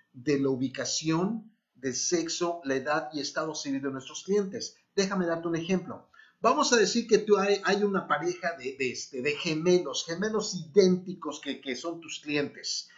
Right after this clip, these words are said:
Y tú no conoces a estos clientes. Estas personas andan buscando una propiedad a la venta. Son de la misma edad, obviamente, crecieron en la misma familia, en la misma colonia, fueron a la misma escuela, quizás se vistan de la misma o se vistieron de la misma manera,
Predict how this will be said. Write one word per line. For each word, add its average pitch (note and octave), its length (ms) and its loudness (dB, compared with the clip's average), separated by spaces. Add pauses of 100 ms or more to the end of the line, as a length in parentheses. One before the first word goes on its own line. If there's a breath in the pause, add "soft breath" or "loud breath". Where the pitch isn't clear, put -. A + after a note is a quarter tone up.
(280 loud breath)
Y D#3+ 220 4
tú C4 140 8
no C#4 140 0
conoces B3 480 2
a D3+ 40 0
estos C#3+ 240 -6
clientes. B2 400 0
Estas F3 240 -4
personas E3+ 480 -4
andan D#3+ 260 -2
buscando D3+ 540 -4
una D3 220 -2
propiedad B2 460 -4
a B2 40 0
la D3 120 0
venta. C4 480 0 (280 loud breath)
Son B3 540 4
de C3+ 100 4
la B2+ 140 2
misma F#3+ 340 2
edad, D#3 240 -2
obviamente, C3+ 760 -2
crecieron E3+ 420 2
en D3+ 120 0
la C3+ 100 -2
misma F#3 440 -2
familia, C3+ 680 -2
en D#3+ 120 0
la D3 140 2
misma F#3+ 400 0
colonia, C3+ 500 -2 (100)
fueron F#3+ 280 4
a D3+ 80 2
la C#3+ 60 0
misma F#3+ 340 0
escuela, D3 600 0 (200 loud breath)
quizás A#3 420 2
se G#3+ 120 8
vistan F#3+ 400 0
de D3 80 0
la B2+ 140 0
misma F#3 460 0
o C3 60 -8
se C#3 160 -2
vistieron F#3 580 4
de D#3 80 2
la C3+ 120 -2
misma C#3+ 280 -6
manera, B2+ 500 -6